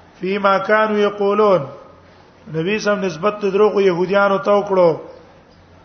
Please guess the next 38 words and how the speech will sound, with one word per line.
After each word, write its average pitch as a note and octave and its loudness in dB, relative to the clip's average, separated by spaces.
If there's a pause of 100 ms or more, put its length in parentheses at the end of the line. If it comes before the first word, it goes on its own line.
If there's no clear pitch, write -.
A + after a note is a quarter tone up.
(960)
هغه G3 2
خبره G#3 2
کې G3+ -4
چې E3 -10
يهوديانو G3 0
به F#3 4
ویل. F3+ 2 (2000)
يهوديان F3+ -2
ویل A3+ -6
کنه A3+ -2
چې G3+ -12
دا G#3 -2
څه A#3 -12
شی A#3 -8
ده؟ A3 -6 (500)
المؤودة G3 -6
الصغرا G3 0
ده. D#3+ 2 (1000)
نو D#3+ -6
اول G#3+ -2
کې A3+ -6
هم G#3+ -6
نبی A3 -4
صلی G#3 -6
الله F#3+ -6
علیه G3+ -2
وسلم G#3 0 (880)
د - -14
دې G#3 -4
د G#3 2
موافقت F#3 0
د - 0
وجه G#3+ 2
نه G#3 -2
دا G3 2
خبره G3 2
کړې F#3+ 2
وه. D#3+ 4